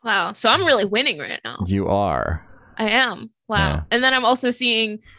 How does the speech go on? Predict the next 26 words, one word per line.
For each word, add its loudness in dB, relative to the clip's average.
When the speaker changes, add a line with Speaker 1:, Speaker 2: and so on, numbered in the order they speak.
Speaker 1:
Ice 2
Nine 2
Kills -2
immediately -4
after. 0
I'm -10
seeing -6
them -6
the -6
day 2
after -2
I 2
see -6
Set 0
It -4
Off. -2
So -4
I'm -2
very 2
excited 2
to -10
see -2
how 0
that 2
works -6
out. -2